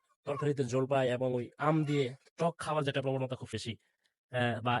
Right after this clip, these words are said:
ওই যে আপনার ওই ছোট পুঁটি মাছ দিয়ে যেমন তারা টক খায়, জল খায়, তো খুব সুন্দর। মানে সেটা, এই চুকাইটা খুব সুন্দর সম্ভাবনা একটা ফসল এখন অনেক জায়গায় চাষ হচ্ছে। আপনার এই দেখেন, এটা হচ্ছে উগদা মরিচ বলে, এই যে মরিচগুলো উগদার মতো হয়ে আছে, তাই এটাকে উগদা মরিচ বলে। খুব বেশি জাল, বেগুন গাছ আছে,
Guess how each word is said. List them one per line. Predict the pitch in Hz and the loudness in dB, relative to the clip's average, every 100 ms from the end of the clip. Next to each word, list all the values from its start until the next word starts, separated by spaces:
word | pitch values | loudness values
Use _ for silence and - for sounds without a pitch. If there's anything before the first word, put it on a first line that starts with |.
| 113 | -2
ওই | 120 | -4
যে | |
আপনার | 117 123 | -2 -2
ওই | 117 - | -2 -4
ছোট | 127 127 - - - | -2 -4 -4 -18 -6
পুঁটি | 151 180 | 0 2
মাছ | 156 139 | 4 4
দিয়ে | 139 131 123 | 2 2 -2
যেমন | 135 123 | -2 0
তারা | 123 | 0
টক | 117 127 - | -2 -6 -6
খায়, | - 110 107 117 | -4 -4 -4 -4
জল | 113 120 | -2 -2
খায়, | - 110 101 _ - _ | -2 -4 -6 _ -20 _
তো | - | -8
খুব | 143 202 | 0 0
সুন্দর। | - 160 143 107 - _ - | 2 2 2 -2 -8 _ -6
মানে | 131 | -4
সেটা, | - 160 175 | 0 2 2
এই | 147 | 2
চুকাইটা | 170 175 180 185 | -2 -2 -2 -4
খুব | 170 151 | -8 -6
সুন্দর | 156 147 - | -4 -6 -2
সম্ভাবনা | 147 147 147 139 | -2 0 0 -2
একটা | - | -4
ফসল | 131 131 | -4 -2
এখন | 123 127 - - - | 0 -2 -4 -12 -4
অনেক | 131 127 | 0 2
জায়গায় | 127 120 | 0 -2
চাষ | 113 127 | -6 -10
হচ্ছে। | - 123 - _ _ - | -12 -14 -14 _ _ -16
আপনার | 131 135 127 | -8 -4 0
এই | 131 | 0
দেখেন, | 131 127 131 127 _ - - | 2 0 0 -2 _ -20 -12
এটা | 117 127 | -4 -2
হচ্ছে | 127 127 | -2 -2
উগদা | 139 139 139 | 0 2 4
মরিচ | 135 127 113 | 4 2 0
বলে, | 123 131 - _ - | 0 0 -6 _ -6
এই | 117 | -2
যে | |
মরিচগুলো | 120 127 127 127 | 0 0 0 -4
উগদার | 120 131 | -2 0
মতো | 131 127 | 2 0
হয়ে | 127 | -2
আছে, | 131 240 | -2 -2
তাই | - 131 | -2 0
এটাকে | 131 | 0
উগদা | 135 131 | 0 0
মরিচ | 113 104 | -2 -4
বলে। | 107 | -4
খুব | 147 | -2
বেশি | 139 131 | -2 -2
জাল, | 113 135 | -4 -2
বেগুন | 127 131 | 0 0
গাছ | 123 123 | 0 -2
আছে, | 117 | -4